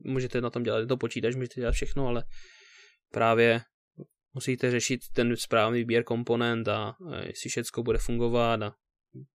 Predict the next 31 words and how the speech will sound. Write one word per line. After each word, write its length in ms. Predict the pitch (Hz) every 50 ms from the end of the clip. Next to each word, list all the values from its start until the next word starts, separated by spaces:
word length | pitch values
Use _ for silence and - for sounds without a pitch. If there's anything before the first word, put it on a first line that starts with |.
| _ _ _ _ _ _ -
postavit 420 | - 123 - - - 110 113 113
si 100 | - 113
to 120 | - - 113
třeba 260 | - - 117 117 117
sám 240 | - - 117 113 113
a 40 | 113
tak 180 | - 120 123
dále, 180 | 120 113 110 110
a 20 |
tak 160 | 107 - 113
dále, 200 | 117 110 110 113
že 80 | 117 120
to 120 | - -
prostě 340 | 147 - - - - - 117 - - - - - - - - - - - - -
všecko 300 | - 131 127 - - 139
není 120 | 139 143
tak 120 | 156 131
jednoduché. 460 | 113 110 104 127 147 156 - 214 190 190 - _ _ _ _ _ _ _ _ - - - - _ _ _ - - _ _ _ _ _ _ _ _ _ _ - - -
A 60 | 147
tak 120 | 143 139
to 100 | 131 151
prostě 280 | 143 147 143 - - 135
je. 180 | 113 104 107 - _ _ _ -
A 60 | - -
tak 140 | - 127
to 120 | - 135 127
asi 280 | 120 117 - 139 127
vždycky 400 | 117 123 127 127 120 - - 135
s 40 | 123
počítačem 560 | - - 127 131 131 123 - - 139 139 127
bude. 260 | 117 110 104 110 120